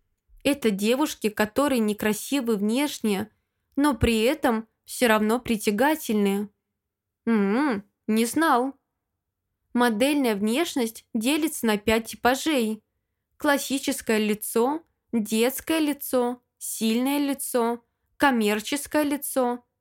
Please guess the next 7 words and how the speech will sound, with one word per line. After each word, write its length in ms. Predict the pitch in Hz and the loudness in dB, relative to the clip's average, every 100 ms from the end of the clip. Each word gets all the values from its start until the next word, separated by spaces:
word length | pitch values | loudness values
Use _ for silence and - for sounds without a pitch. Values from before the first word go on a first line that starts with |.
| _ | _
и 140 | 233 269 | -2 -2
странное 600 | - 254 294 330 262 233 | -2 0 2 2 2 2
лицо. 640 | 208 202 - 202 196 202 _ _ _ _ _ _ - | 0 -4 -4 -2 -2 -6 _ _ _ _ _ _ -14
Странные 840 | - - 226 254 320 277 226 226 | -10 0 2 2 2 2 0 -2
и 180 | - 262 | -2 0
есть 400 | 226 269 277 226 | 2 0 -2 -2
инопланетянки. 1120 | 214 226 226 269 - 330 247 - 214 208 | 0 0 -2 -2 0 0 0 -2 -2 -2